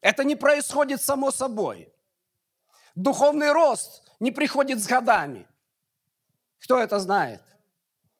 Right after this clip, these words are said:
Духовный рост приходит, когда ты стараешься.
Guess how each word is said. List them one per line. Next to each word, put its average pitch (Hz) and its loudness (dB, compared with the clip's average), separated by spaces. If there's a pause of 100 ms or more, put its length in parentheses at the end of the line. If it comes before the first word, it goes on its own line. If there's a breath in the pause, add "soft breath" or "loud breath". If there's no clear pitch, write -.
(880 soft breath)
Духовный 311 2
рост 294 0 (200 soft breath)
приходит, 262 0 (220 soft breath)
когда 254 2
ты 294 -2
стараешься. 233 0